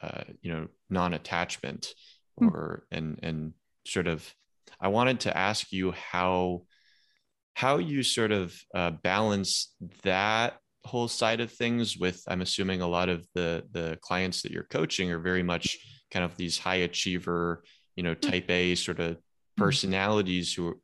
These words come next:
Speaker 1: who are definitely, like, striving for lots of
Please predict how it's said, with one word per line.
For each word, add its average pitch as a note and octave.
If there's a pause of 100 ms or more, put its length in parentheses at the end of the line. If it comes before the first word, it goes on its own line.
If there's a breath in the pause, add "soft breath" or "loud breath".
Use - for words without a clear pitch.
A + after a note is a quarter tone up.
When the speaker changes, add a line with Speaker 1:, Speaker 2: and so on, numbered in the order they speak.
(100)
Speaker 1:
who F2+
are A#2 (420 soft breath)
definitely, G2+
like, E2+
striving F2+ (160)
for F#2
lots F2+
of D#2